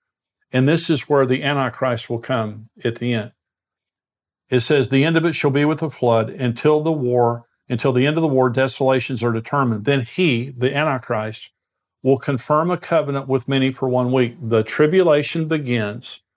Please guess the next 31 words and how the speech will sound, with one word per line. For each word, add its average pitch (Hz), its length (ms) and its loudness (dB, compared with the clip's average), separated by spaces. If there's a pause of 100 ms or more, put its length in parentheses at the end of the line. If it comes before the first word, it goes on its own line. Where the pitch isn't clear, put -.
(400)
when 131 160 4
the 123 220 2
Antichrist 143 880 -2
confirms 135 580 -2
a 135 80 0
covenant 120 460 -2
with 120 260 0 (220)
Israel. 113 360 0
That's 113 220 0
the 131 100 -4
many 120 300 2
here 101 340 -6
for 117 140 -2
seven 123 340 0
years, 117 380 -4
one 113 180 -2
week. 113 220 -4 (640)
This 120 180 -2
is 120 80 0
how 127 160 0
we 135 120 2
know 135 200 2
the 117 80 -2
last 120 260 0
seven 120 220 0
years 110 240 -2
are 107 80 -2
happening. 117 360 -6 (800)
It 131 80 -16
says, 117 240 -4 (500)
uh, 117 260 2